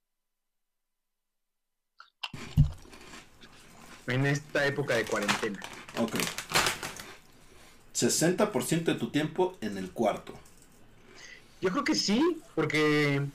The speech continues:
Speaker 1: eh, pues, dormir son ocho horas de, de tiempo, ¿no? Pero bueno.
Speaker 2: Ujú.
Speaker 1: Eh, eh,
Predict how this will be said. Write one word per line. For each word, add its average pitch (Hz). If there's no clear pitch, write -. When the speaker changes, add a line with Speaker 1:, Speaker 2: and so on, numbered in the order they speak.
Speaker 1:
eh, 143
pues, 135
dormir 156
son 170
ocho 160
horas 139
de, 110
de 101
tiempo, 110
¿no? 214
Pero 135
bueno. 113
Speaker 2:
Ujú. 110
Speaker 1:
Eh, 131
eh, 147